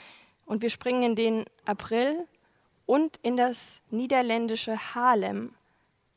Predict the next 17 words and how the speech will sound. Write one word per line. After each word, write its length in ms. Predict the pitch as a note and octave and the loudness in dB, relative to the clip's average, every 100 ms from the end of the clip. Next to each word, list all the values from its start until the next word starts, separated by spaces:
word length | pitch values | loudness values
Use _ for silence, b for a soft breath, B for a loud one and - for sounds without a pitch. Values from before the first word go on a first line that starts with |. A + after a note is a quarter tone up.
| _ _ _ _ _ _ b b b b | _ _ _ _ _ _ b b b b
dann 160 | - A3+ | -2 2
wären 200 | A#3+ C4 | 4 4
wir 120 | C4 | 0
Zeuge 360 | - C#4 D4+ B3 | 0 0 0 2
davon 400 | A3 B3+ C#4+ C4 | 4 4 2 -2
geworden, 400 | A#3+ A3+ C4 B3+ | 0 6 6 6
dass 140 | A#3 | 0
eine 280 | - A3+ A3 | 0 0 0
zweiundfünfzigjährige 1500 | - A3 C4 D#4+ D#4+ - D4 D4 - - B3+ A#3+ B3 A#3+ G#3+ | 0 4 4 4 -2 -4 -4 -4 -6 -8 -6 -2 -2 -2 -6
Frau 360 | - - A#3 | -2 8 8
total 520 | G#3 - - - D4 A3 | 8 0 0 6 6 6
durchgeschüttelt 1000 | C4+ F4 - A3+ - B3+ A#3+ A3 - - _ | 6 6 6 0 0 0 0 0 -2 -14 _
wurde. 500 | - G3 A#3+ D#4 D#4 | -12 -4 0 4 4
Auf 100 | - | 4
einmal 280 | B3 B3 B3 | 2 4 6
war 120 | A#3+ | 6
nichts 600 | A#3 D4 D#4+ - - - | 4 2 0 -6 -10 -10